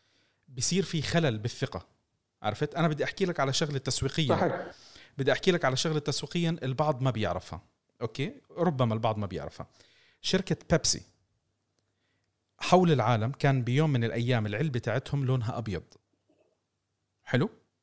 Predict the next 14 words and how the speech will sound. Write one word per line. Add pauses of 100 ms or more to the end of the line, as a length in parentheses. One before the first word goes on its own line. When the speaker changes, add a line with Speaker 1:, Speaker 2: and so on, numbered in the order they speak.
(540)
Speaker 1:
بعدين
Speaker 2:
مهم.
Speaker 1:
بفترة
من
الفترات
جابوا
Speaker 2:
أوكي.
Speaker 1:
سي
إي
أو
جديد.
Speaker 2:
معلومة
جديدة
يعني.